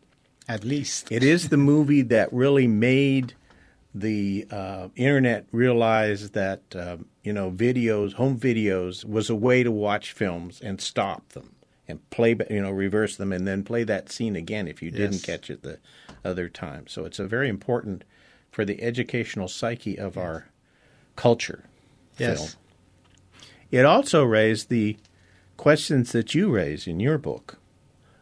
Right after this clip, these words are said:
Speaker 2: about what it means to be a human.
Speaker 1: Right, the nature of reality.
Speaker 2: Nature
Speaker 1: It's a
Speaker 2: of reality.
Speaker 1: It is an ultimately metaphysical film. You know, uh,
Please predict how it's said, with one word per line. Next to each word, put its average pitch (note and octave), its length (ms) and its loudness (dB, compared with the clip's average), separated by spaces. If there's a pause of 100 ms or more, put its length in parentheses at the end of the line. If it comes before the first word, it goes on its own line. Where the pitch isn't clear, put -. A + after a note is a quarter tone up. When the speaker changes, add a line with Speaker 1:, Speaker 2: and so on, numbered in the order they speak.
(100)
Speaker 2:
about G#2 320 0
what B2+ 240 2
it - 340 -4
means D#3 440 -2
to F#2 100 -8
be D2+ 200 -10
a C#2+ 40 -14
human. - 360 -16 (1400)
Speaker 1:
Right, C3 260 -6
the A2 100 -6
nature C3+ 400 -2
of C#3 100 -4
reality. A#2+ 440 -2
Speaker 2:
Nature C3+ 140 -4
Speaker 1:
It's G#2+ 100 -2
a - 40 -2
Speaker 2:
of - 100 -10
reality. B2+ 580 -6
Speaker 1:
It D3+ 120 -6
is D3+ 180 -2
an D3 120 -4 (220)
ultimately D3+ 600 -2 (120)
metaphysical B2+ 800 -4
film. E3 440 -6 (460)
You E3+ 100 2
know, A3 260 4
uh, D#3 260 2